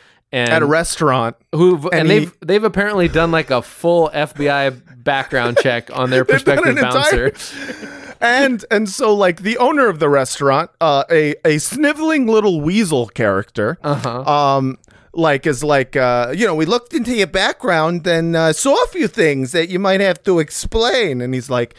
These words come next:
Speaker 2: "Y-, you know, yeah, I was arrested for doing assaults, but, uh, you know, he was trying to grab her ass. And, uh, so I, I had to break his arm."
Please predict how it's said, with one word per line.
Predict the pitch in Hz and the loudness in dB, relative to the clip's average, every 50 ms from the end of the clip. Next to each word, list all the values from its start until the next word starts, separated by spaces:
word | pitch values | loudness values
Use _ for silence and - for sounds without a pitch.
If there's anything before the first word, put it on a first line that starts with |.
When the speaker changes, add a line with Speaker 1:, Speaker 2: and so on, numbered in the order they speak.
| - _ _ _ _ _ _ - | -20 _ _ _ _ _ _ -16
Speaker 2:
"Y-, | 151 147 160 175 - 135 | -8 -6 -6 -6 -6 -8
you | 160 135 147 143 | -8 -6 -4 -4
know, | 131 123 120 120 117 120 - - - | -2 -2 -2 -2 -4 -6 -6 -6 -4
yeah, | 135 170 175 170 175 175 175 - | 0 2 2 2 2 0 0 0
I | - 160 156 | 0 0 2
was | 156 156 143 | 2 2 0
arrested | 156 147 151 160 160 160 - - 165 160 139 | 0 2 2 2 2 0 -2 -4 -4 -4 -4
for | - 160 | -4 -6
doing | 143 131 156 147 156 147 | -2 0 0 0 2 0
assaults, | 143 127 - - 170 156 151 151 151 - - - | 0 -2 -2 0 2 2 2 2 0 -2 -10 -8
but, | 147 160 147 135 131 _ - 147 | 0 2 2 2 2 _ -2 0
uh, | 135 131 131 127 127 131 131 - | 2 4 4 4 4 2 0 -4
you | 156 160 170 370 | -8 -4 -2 0
know, | 294 160 151 - - - | 0 0 -2 -2 -6 -8
he | - 262 302 | 0 2 2
was | 302 - | 2 2
trying | - 339 311 339 339 | 0 0 0 0 0
to | 220 | 0
grab | 285 294 294 294 | 0 0 0 0
her | 330 339 392 466 453 | 0 0 0 0 0
ass. | 170 123 127 139 - - - _ _ _ - | 0 -2 -4 -8 -14 -18 -20 _ _ _ -6
And, | - 233 247 247 247 247 208 | -2 0 0 2 0 0 0
uh, | 254 247 247 247 247 247 240 | 2 2 2 2 2 0 0
so | 240 - 320 311 294 | 0 0 0 2 2
I, | 285 285 285 254 | 2 2 2 2
I | 254 | 0
had | 294 370 - | 0 0 -2
to | 302 214 | -4 -2
break | 254 302 349 - | -2 -4 0 0
his | 392 349 427 494 587 640 539 | 0 0 2 2 2 2 0
arm." | 131 - - - | 0 -4 -8 -14